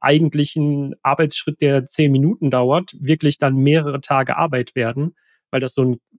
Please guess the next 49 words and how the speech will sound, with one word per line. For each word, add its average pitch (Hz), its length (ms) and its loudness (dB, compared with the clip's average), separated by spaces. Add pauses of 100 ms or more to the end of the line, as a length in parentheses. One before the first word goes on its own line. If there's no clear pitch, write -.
gigantischen 139 640 0
Rattenschwanz 135 540 -2
hinter 131 200 -4
sich 123 180 -4
herziehen 139 380 -2
kann. - 300 -12 (220)
Insbesondere, 127 560 0
wenn 123 120 0
man 123 100 0
dann 123 160 -2
alte 147 360 2
Webseiten 127 520 -2
hat, 131 220 -4
wo 131 80 0
vielleicht 127 300 -4
noch 135 120 -6
veraltete 131 640 -2
P 139 180 -2
H 127 40 2
P-Versionen 127 580 0
drauf 117 220 -2
sind 113 120 -8
und 123 100 -6
solche 135 300 -4
Späße. 113 520 -8 (520)
Also 113 160 -6
das 113 200 -8
wird 143 120 -2
dann 131 100 2
auf 131 120 -4
einmal 131 240 0
ein 127 260 -4
gigantischer 135 760 -2
Wust 180 460 -4 (360)
und 131 220 -6
den 165 180 4
dann 156 160 2
über 151 240 0
so 135 80 -4
einen 139 80 -2
Pauschalvertrag 135 1120 -2
abzuwickeln, 135 1200 -2
das 123 120 -2
ist - 140 0
dann 131 140 2
wirklich 185 240 0
so 180 80 -2
ein 180 40 0
bisschen 180 540 0